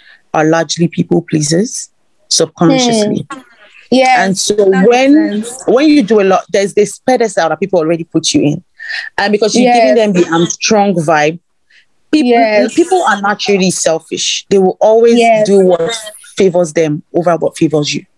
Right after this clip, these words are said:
Speaker 1: And you have
Speaker 2: Yes.
Speaker 1: to, you have to realize that, that people, I mean, th-, it's not that they don't care about you, but we're natu-, even me that's speaking, I'm naturally, um,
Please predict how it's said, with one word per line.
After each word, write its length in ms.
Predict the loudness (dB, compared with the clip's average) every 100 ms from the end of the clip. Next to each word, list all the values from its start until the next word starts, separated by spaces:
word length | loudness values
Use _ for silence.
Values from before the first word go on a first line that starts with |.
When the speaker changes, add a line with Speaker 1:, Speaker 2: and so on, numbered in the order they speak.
| _ -12 -8 -2
Speaker 1:
And 100 | 0
you 60 |
have 140 | 0 2
Speaker 2:
Yes. 240 | 0 0
Speaker 1:
to, 60 | 0
you 80 | 0
have 280 | 0 -4 -2
to 100 | 2
realize 460 | 2 2 0 -2
that, 200 | -4 -6 -4
that 160 | -4
people, 340 | -2 0 0 -2 -10 -12 -8 -2
I 80 |
mean, 180 | 2 2
th-, 140 | 0 -2
it's 100 | -2
not 100 | 0
that 100 | 0
they 80 | 0
don't 200 | 0 -4
care 220 | -4 -2 -2
about 400 | -4 -6 -4 0
you, 160 | 0
but 280 | 2 0 0 _ _ -2
we're 260 | 0 2
natu-, 400 | 0 -2 -4 -2
even 340 | 0 0 0 0
me 360 | 2 4 4 2
that's 280 | 0 -4
speaking, 640 | -12 -6 -4 0 -2 -2 -6 -18 -16 -14 -4
I'm 200 | 0 2
naturally, 840 | 2 -2 0 2 2 2 2 0 -4 _ _ _ _ _ _ -20 -20 _
um, 640 | -4 -2 -2 -4 -4 -6 -10